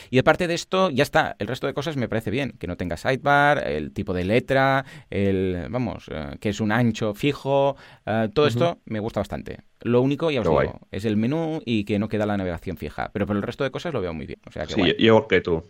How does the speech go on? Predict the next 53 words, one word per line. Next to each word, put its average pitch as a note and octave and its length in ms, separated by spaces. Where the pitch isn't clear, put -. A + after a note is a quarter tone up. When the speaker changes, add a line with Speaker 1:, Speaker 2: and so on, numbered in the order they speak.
Speaker 2:
o F2 40
sea, F2+ 140
el F2+ 60
tema G2 180
del A2 100
menú, B2 380
que G2 140
ya, F#2+ 120
que F#2+ 120
ya G2 120
en G#2 120
desktop G2 420
ya F#2 100
sea F#2 220
un F#2 300
menú F2 420
hamburguesa, F#2+ 540
aparte F2+ 320
que, F#2+ 240
que F2 140
los F2+ 160
tres A2+ 120
puntos A2 260
suspensivos, F2 580
yo F#2+ 100
creo G2+ 220
que F#2+ 220
queda G#2 180
Speaker 1:
Mm. G#2 40
Speaker 2:
mucho G#2 180
mejor G2 360
el G2 80
menú F#2+ 180
hamburguesa, F#2 680
Speaker 1:
Ya G2 100
Speaker 2:
que F2+ 60
Speaker 1:
la - 0
Speaker 2:
le F2 60
llamamos F2+ 200
Speaker 1:
gente G#2+ 140
ya - 20
empieza F#2+ 200
a - 20
Speaker 2:
hamburguesa - 0
Speaker 1:
saber A#2 80
lo A2 80
Speaker 2:
porque F#2+ 60
Speaker 1:
que A2 60
Speaker 2:
son A#2 100
Speaker 1:
es, A2+ 40
Speaker 2:
los G#2 100
tres. G2 120
Speaker 1:
¿no? - 260